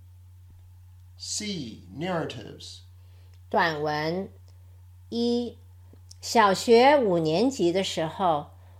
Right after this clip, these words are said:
Speaker 2: 我有一个同学住在我们家对面，他是美国人，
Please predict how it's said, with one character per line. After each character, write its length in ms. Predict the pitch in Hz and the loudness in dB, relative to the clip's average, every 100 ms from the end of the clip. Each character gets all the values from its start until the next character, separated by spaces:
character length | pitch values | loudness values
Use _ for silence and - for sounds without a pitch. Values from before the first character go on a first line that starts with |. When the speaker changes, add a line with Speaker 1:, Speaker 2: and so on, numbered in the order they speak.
| - | -8
Speaker 2:
我 120 | 202 254 | 2 4
有 180 | 247 | 6
一 160 | 180 226 | 4 4
个 120 | 254 | 2
同 360 | 254 202 185 254 | 0 -2 0 0
学 520 | - 185 143 156 175 - - - - | 0 2 2 2 0 -8 -20 -20 -8
住 160 | 294 233 | -4 2
在 180 | 240 | 4
我 160 | 196 151 | 4 0
们 160 | 143 170 | -2 0
家 220 | 247 254 | 0 2
对 200 | 302 285 | 2 2
面， 440 | 311 320 254 196 - - - - - | 2 0 0 -4 -16 -20 -20 -20 -20
他 220 | - 330 330 | -4 2 2
是 180 | 311 | 2
美 220 | 226 165 139 | 2 0 -2
国 260 | 170 175 | 0 2
人， 460 | 214 170 139 147 | 4 2 0 -6